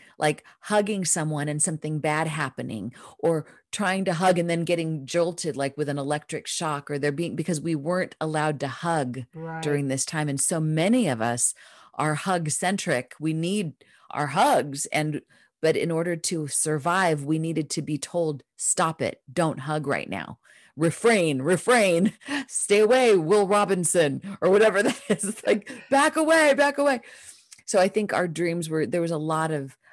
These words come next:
Speaker 1: a lot of that, a lot more anxiety dreams happening, more than normal,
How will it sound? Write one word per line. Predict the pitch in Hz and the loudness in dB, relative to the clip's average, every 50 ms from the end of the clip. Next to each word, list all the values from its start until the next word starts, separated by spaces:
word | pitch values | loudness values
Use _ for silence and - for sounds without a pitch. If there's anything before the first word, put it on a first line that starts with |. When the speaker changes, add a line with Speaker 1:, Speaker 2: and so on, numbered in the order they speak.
| _ - - | _ -4 -2
Speaker 1:
a | |
lot | 165 160 156 156 151 | -2 0 0 0 0
of | 143 - | -2 -2
that, | 131 123 - - | -2 -2 -2 -2
a | - 151 | -2 -2
lot | 170 190 196 196 - - | 0 0 -2 -2 -2 -4
more | 170 165 170 175 185 202 208 208 208 202 185 - | -4 -4 -4 -4 -2 -2 0 0 0 0 0 -2
anxiety | - 156 156 151 139 135 147 139 139 143 147 147 147 143 143 135 131 127 131 127 _ _ _ _ _ _ _ - 127 | -4 -4 -4 -4 -4 -4 -4 -2 -2 -2 -2 -2 -2 -2 -2 -4 -4 -6 -8 -10 _ _ _ _ _ _ _ -14 -8
dreams | - 151 151 143 131 123 113 113 120 117 - - _ _ - | -6 -4 -4 -2 -2 -2 -2 -2 -4 -4 -6 -10 _ _ -12
happening, | - 160 139 139 - - 123 120 101 87 107 104 - _ - | -6 -6 -6 -4 -4 -4 -4 -4 -4 -6 -8 -10 -12 _ -8
more | - 170 175 180 185 190 185 190 190 185 175 170 | -6 -4 -2 0 0 0 0 2 0 0 0 -2
than | 156 151 147 147 143 | -2 -4 -4 -4 -4
normal, | 139 135 139 135 131 117 92 71 - - | -4 -4 -4 -4 -4 -4 -6 -8 -10 -12